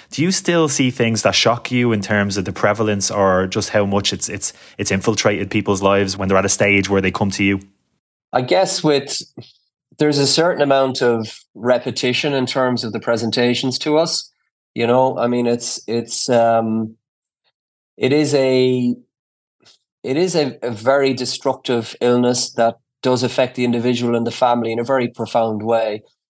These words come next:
Speaker 2: In terms of treatment, um, it is not unusual for us to be, you know, so if an individual is, for instance, stole from their employer hundreds of thousands of euro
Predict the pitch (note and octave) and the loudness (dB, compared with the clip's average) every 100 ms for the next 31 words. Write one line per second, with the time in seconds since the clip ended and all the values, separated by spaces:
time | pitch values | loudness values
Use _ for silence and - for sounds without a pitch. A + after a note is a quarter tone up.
0 | - C3+ - F3+ F#3 E3 D3+ C#3 B2 - | -6 -2 0 0 0 0 0 0 -2 -8
1 | - _ _ _ - C#3+ C#3+ C#3+ D#3+ D3+ | -16 _ _ _ -4 0 0 0 0 0
2 | - - _ _ _ _ _ A#2+ A#2+ A#2 | -2 -10 _ _ _ _ _ 0 2 2
3 | A#2 A#2 C3 C#3 C3+ D3 C#3 B2+ B2+ C3+ | 0 -2 -4 -2 2 2 2 0 0 0
4 | C3 C3 A#2+ A2+ - B2 B2 A#2+ - A2 | -2 -2 -4 -4 -4 -2 -2 -2 -8 -6
5 | A#2 A2+ A2+ A2+ A2 - - B2 A2 - | -4 -2 -2 -4 -6 -8 -4 0 0 0
6 | - A#2+ - C#3+ D3+ C#3 A#2+ A#2+ A#2 A2+ | -2 -2 0 0 2 0 -2 0 -2 -2
7 | - - - B2+ B2 A#2+ - B2+ B2 A#2+ | -6 -10 -4 -2 0 -2 0 2 2 0
8 | A#2 A2+ A2+ - A#2 A2 A2 A#2 G#2+ G#2+ | -2 0 -2 0 2 2 0 -2 -4 -6
9 | B2 A2+ A2 G#2+ A2 G#2 A2+ A#2 A#2 A2+ | -2 -2 0 -4 -6 -2 0 2 2 2
10 | A2+ | 0